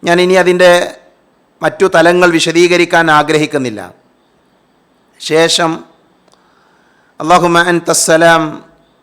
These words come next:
വമിൻകസ്സലാം തബാറക്ത ദൽ ജലാലി വൽ ഇക്റാം എന്ന് നബി സല്ലല്ലാഹു അലൈഹി വസല്ലമ പറയും.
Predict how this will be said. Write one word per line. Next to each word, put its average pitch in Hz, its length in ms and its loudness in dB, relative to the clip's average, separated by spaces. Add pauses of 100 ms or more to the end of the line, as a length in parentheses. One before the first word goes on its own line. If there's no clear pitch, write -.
(420)
വമിൻകസ്സലാം 170 880 0 (1200)
തബാറക്ത 170 640 4 (300)
ദൽ 170 120 4 (120)
ജലാലി 170 560 4
വൽ 160 200 -2
ഇക്റാം 156 320 2 (920)
എന്ന് 165 180 -2
നബി 165 180 -2
സല്ലല്ലാഹു 165 480 0
അലൈഹി 165 260 0
വസല്ലമ 156 340 0 (120)
പറയും. 127 280 -4